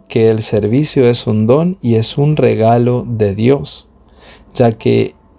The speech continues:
nuestro Señor y Salvador Jesús ha venido al mundo para servir, para escuchar al Padre,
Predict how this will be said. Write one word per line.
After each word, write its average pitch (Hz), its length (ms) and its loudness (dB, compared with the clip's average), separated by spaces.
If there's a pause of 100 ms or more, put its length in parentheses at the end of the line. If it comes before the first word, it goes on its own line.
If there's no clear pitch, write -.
nuestro 113 440 0
Señor 113 480 0
y 131 80 0
Salvador 107 520 0
Jesús - 640 -4 (600)
ha 127 160 0
venido 131 380 2
al 117 100 0
mundo 135 560 0 (480)
para 107 260 0
servir, 95 580 -2 (720)
para 107 480 0 (340)
escuchar 113 480 0
al 107 200 0
Padre, 113 540 -2